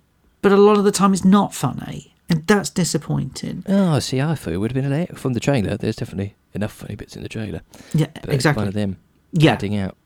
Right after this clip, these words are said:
Speaker 2: jobbies.
Speaker 1: Yeah, that, that's the thing. You look at the trailer, you go, "This should be really funny." And it, it's kind of not. It's kind of not. That's the shame. The other thing that's shown a little bit in the trailer, but not too much, is the amount of gore that goes on here.
Speaker 2: Okay, yeah.
Speaker 1: It's
Speaker 2: All that
Speaker 1: very
Speaker 2: tomato sauce.
Speaker 1: high.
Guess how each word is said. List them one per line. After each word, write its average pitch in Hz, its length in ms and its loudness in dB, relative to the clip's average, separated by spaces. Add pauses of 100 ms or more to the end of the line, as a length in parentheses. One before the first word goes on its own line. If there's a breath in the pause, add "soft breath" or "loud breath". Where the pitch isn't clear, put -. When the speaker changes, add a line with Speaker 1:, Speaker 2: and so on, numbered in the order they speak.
Speaker 2:
jobbies. 165 200 0
Speaker 1:
Yeah, 165 220 6
that, 165 280 0
that's 185 220 4
the 170 60 -2
thing. 185 160 4
You 143 60 2
look 180 100 2
at 180 40 2
the 147 40 2
trailer, 147 240 2
you 123 60 2
go, 127 200 0 (220)
"This 139 120 -6
should - 200 -6
be 117 100 -10
really 110 220 -8
funny." 151 420 -6
And 165 140 -2
it, 190 180 -6
it's 196 160 0
kind 202 260 -2
of 170 60 4
not. 165 560 4
It's - 80 -12
kind 160 240 -4
of 147 80 2
not. 147 180 2
That's 147 160 -4
the 151 100 -4
shame. 160 240 0 (800 loud breath)
The 175 200 8
other 240 160 6
thing 240 160 6
that's 160 240 2
shown 156 440 4
a 151 40 2
little 180 360 6
bit 143 200 2
in 131 40 0
the 123 60 -2
trailer, 120 320 2
but 139 280 2
not 156 280 4
too 151 240 4
much, - 340 -2 (840 loud breath)
is 160 180 4
the 165 120 6
amount 156 340 4
of 131 140 0
gore - 500 -2 (360)
that - 160 -2
goes 127 240 4
on 113 160 -4
here. - 240 -14 (340)
Speaker 2:
Okay, 87 360 -6 (100)
yeah. 90 140 -4
Speaker 1:
It's 135 160 2
Speaker 2:
All 98 60 0
that 135 100 4
Speaker 1:
very 226 340 6
Speaker 2:
tomato - 100 2
sauce. 120 240 4
Speaker 1:
high. 143 200 -6